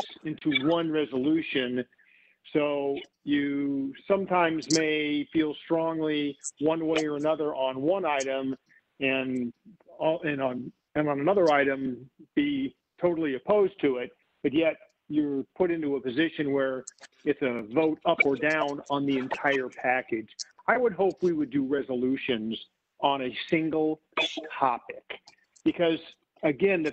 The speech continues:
three things that are in this resolution, now, having the, the family assistance plan in this resolution, I don't see where that has a lot to do with the,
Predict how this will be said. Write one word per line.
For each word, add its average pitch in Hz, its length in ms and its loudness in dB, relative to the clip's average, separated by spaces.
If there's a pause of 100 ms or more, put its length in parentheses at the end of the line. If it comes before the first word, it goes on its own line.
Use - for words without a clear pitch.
(140)
three 262 400 4
things 214 260 2
that 170 100 0
are 143 140 0
in 185 140 -2
this 147 180 -4
resolution, 135 880 0 (420)
now, 139 220 -2
having 190 300 2
the, 127 260 0 (180)
the - 100 2
family 165 460 2
assistance 165 540 0 (140)
plan 120 500 0 (400)
in 139 140 2
this 160 200 0
resolution, 127 880 0 (500)
I 135 140 2
don't 170 240 -2
see 180 80 6
where 170 100 6
that 147 180 4
has 143 200 4
a 123 40 -4
lot 120 280 0
to 165 80 2
do 165 360 2 (520)
with 127 240 -2
the, 120 320 -2